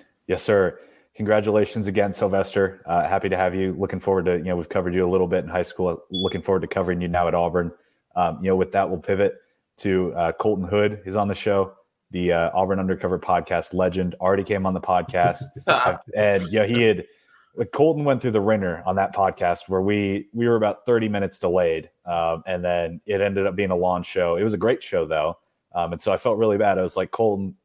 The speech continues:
Speaker 1: i-, if you wanna hop on the live show, you can, but you've already done more than enough." And Colton instantly jumped on it. He said, "Yeah, man, I'll hop on." Um, so Colton is, uh, I love all the signees. I've loved covering all of them. Colton has made his way probably to the top of the power rankings of one of my favorite
Speaker 2: <laughs>
Speaker 1: signees because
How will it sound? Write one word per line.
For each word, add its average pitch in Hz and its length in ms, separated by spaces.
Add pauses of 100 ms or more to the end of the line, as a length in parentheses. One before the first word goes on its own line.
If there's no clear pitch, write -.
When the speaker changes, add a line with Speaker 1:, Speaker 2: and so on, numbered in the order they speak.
Speaker 1:
i-, - 20
if 98 300
you 92 100
wanna 131 240
hop 123 260
on 120 120
the 110 60
live 104 280
show, 101 140
you 90 140
can, 85 440 (320)
but 104 80
you've 117 140
already 110 200
done 98 300
more 98 180
than 92 140
enough." 90 500
And 90 140
Colton 98 420
instantly 98 420
jumped 92 300
on 92 140
it. 85 80
He 98 80
said, 92 240 (240)
"Yeah, 165 100
man, 123 220 (100)
I'll 113 140
hop 107 240
on." 87 220 (400)
Um, 87 280
so 107 140
Colton 131 360
is, 101 340 (500)
uh, 104 60
I 98 240
love 120 200
all 117 120
the 113 60
signees. 113 720
I've 92 180
loved 104 260
covering 104 280
all 101 140
of 104 60
them. 107 220 (720)
Colton 139 340
has 127 120
made 123 200
his 110 100
way 107 220
probably 107 400
to 104 80
the 92 60
top 98 300
of 92 60
the - 60
power 92 280
rankings 82 460
of 87 60
one 90 100
of 85 80
my 82 140
favorite 90 340
Speaker 2:
<laughs> - 60
Speaker 1:
signees 92 480
because 87 320